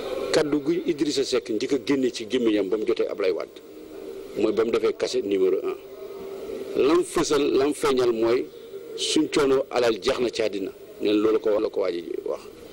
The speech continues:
Ba mu del seetee, ba mu waxee ñun xaalis la wax. Ba muy négocier Ablaye Wade, xaalis la ñu wax. Xaalis xam na njëriñ, waaye day fekk mu lew, day fekk mu am njëriñ, day fekk mu barke. Liggéey nag mooy li yor àdduna, te moo yor askan wi, moo yor jullit bu nekk.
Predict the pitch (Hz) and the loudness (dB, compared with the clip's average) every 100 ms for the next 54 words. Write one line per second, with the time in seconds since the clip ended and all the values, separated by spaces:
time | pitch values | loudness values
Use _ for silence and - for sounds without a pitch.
0 | - 104 170 175 175 156 160 151 131 143 | 0 2 4 4 2 2 2 2 2 2
1 | 147 139 135 131 117 - 127 123 104 90 | 2 2 2 0 -2 -2 2 2 2 -2
2 | - - - - - 277 339 339 302 320 | -4 -14 -20 -12 0 4 4 4 4 2
3 | 143 147 - 135 143 143 131 - - 117 | 4 2 2 4 4 2 0 -8 -2 0
4 | 117 117 101 87 - - - - - - | 2 0 0 -2 -6 -16 -20 -20 -12 -2
5 | 113 101 110 107 104 98 98 92 - - | 0 0 0 0 2 2 0 -4 -14 -20
6 | - - 101 104 104 - 98 101 98 101 | -18 -2 0 2 0 -2 -4 -2 0 0
7 | 101 - - - - - - - 110 113 | -2 -4 -20 -20 -20 -18 -14 -2 0 2
8 | 117 - 107 101 107 95 110 107 - - | 0 -2 -4 -2 -2 0 0 0 -6 -18
9 | - - 104 - 107 98 - 90 - - | -18 -2 0 2 -2 -2 -2 -4 -6 -10
10 | - - - - - - - 117 156 156 | -12 -16 -14 -14 -12 -10 -2 2 4 4
11 | 135 143 131 123 120 117 113 95 90 - | 4 2 2 4 4 2 0 -2 -6 -6
12 | - - - - - 110 113 110 104 87 | -14 -20 -20 -6 0 2 4 4 2 -2
13 | 104 104 107 104 101 92 98 - 90 78 | -2 0 2 2 2 0 -8 -6 -6 -6